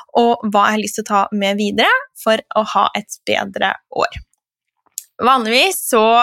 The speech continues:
setter jeg ikke så mye nyttårsforsetter, men jeg liker å sette meg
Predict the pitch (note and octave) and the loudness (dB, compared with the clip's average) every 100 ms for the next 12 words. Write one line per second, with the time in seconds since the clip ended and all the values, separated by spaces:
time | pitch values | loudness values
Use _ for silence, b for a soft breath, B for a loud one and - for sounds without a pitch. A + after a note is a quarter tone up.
0 | - - - G#3 - A#3 C4+ - - G#3 | 0 -6 -4 -4 -2 -2 -2 -6 -6 -4
1 | A#3 A3+ A3 F#3+ - F#3 - F#3+ - G3+ | 0 0 0 -2 -4 -6 -4 -2 -2 -4
2 | - - C4+ C#4+ A3 B B B A#3 A#3 | -8 -2 0 0 -4 B B B -2 0
3 | A#3 A#3+ G3+ - - - G#3+ - G#3 | 2 0 -2 -4 -4 -2 -4 0 0